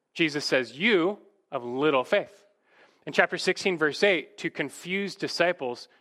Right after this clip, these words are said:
Jesus says, "You men of little faith." See, lots of little faith.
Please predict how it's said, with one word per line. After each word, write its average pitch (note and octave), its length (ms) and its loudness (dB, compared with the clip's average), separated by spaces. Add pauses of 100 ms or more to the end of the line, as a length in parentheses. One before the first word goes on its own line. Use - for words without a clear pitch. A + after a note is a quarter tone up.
Jesus B2 340 -10
says, A2+ 440 -2 (160)
"You B2+ 120 -12
men A#2 600 -4
of A2+ 120 -16
little A#2 600 -4 (140)
faith." D3 360 -4 (260)
See, - 140 -4
lots A#3 260 4
of G3 80 2
little F#3+ 220 4
faith. A#2+ 300 -6